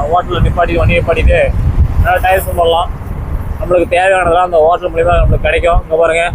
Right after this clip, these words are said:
எக்கச்சக்கமான ஹோட்டல், ரெ-, லெஃப்ட் சைடு பாருங்க. அதே மாதிரி ரைட் சைடுலயும் அந்த மாதிரி ஒரு ஹோட்டல் இருந்தது. இங்க பாருங்க, பார்த்தா நம்மளுக்கு நல்லா தெரியும். அதாவது லைட் வெளிச்சம், பிரைட்னஸ் லைட் வெளிச்சம் அங்க பாருங்க, நல்லா ஹோட்டல் பாருங்க,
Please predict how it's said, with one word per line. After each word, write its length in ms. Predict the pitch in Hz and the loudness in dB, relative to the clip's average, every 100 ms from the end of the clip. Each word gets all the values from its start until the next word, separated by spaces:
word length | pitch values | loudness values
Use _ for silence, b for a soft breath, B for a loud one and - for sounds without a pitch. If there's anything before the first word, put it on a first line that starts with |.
| - - - - | 2 2 4 2
எக்கச்சக்கமான 540 | 156 175 196 - 175 165 | 2 2 0 0 0 2
ஹோட்டல், 280 | 170 170 170 165 | 2 2 2 2
ரெ-, 140 | 160 165 | 0 2
லெஃப்ட் 160 | 170 - | 2 2
சைடு 120 | 202 175 | 2 2
பாருங்க. 200 | 160 165 - - - - - 151 | 0 -2 -6 -14 -16 -16 -4 -2
அதே 140 | 180 202 | 0 2
மாதிரி 160 | 175 196 202 170 156 | 2 2 2 2 2
ரைட் 160 | 202 | 0
சைடுலயும் 260 | 220 190 196 | 2 2 4
அந்த 120 | 180 175 | 2 2
மாதிரி 140 | 180 | 2
ஒரு 80 | 170 160 | 4 4
ஹோட்டல் 240 | 175 175 | 2 2
இருந்தது. 240 | 156 151 160 151 | 0 2 2 2
இங்க 100 | 151 | 2
பாருங்க, 200 | 156 160 170 - - - - - - - | 2 -2 -10 -8 -8 -8 -14 -12 -10 -4
பார்த்தா 180 | 160 175 | 0 0
நம்மளுக்கு 220 | 160 151 | 0 0
நல்லா 140 | 160 156 | 0 0
தெரியும். 260 | 151 156 165 - - - 143 | 0 0 -2 -12 -16 -8 -2
அதாவது 280 | 147 156 139 | 0 2 0
லைட் 180 | 185 208 | 0 2
வெளிச்சம், 240 | 196 - | 0 -2
பிரைட்னஸ் 320 | 175 185 175 165 | -2 -2 -2 0
லைட் 140 | 170 | 0
வெளிச்சம் 200 | 165 175 | -2 -2
அங்க 100 | 151 147 | -2 0
பாருங்க, 160 | 147 | 0
நல்லா 140 | 147 139 | 2 2
ஹோட்டல் 240 | 147 147 139 | 2 0 -4
பாருங்க, 200 | 143 | -4